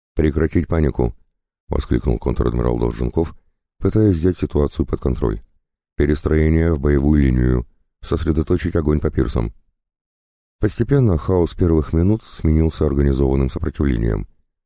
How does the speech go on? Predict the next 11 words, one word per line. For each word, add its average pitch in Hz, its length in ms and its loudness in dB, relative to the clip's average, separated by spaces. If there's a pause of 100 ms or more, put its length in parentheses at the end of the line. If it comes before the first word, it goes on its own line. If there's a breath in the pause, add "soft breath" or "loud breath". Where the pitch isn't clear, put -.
(300)
Уцелевшие 65 560 0
корабли 65 360 0
выстроились 64 560 0
в - 60 -16
подобие 64 440 0
боевого 62 420 2
порядка 85 500 0 (440)
и 98 60 2
открыли 113 360 2
ответный 76 420 0
огонь. 58 280 0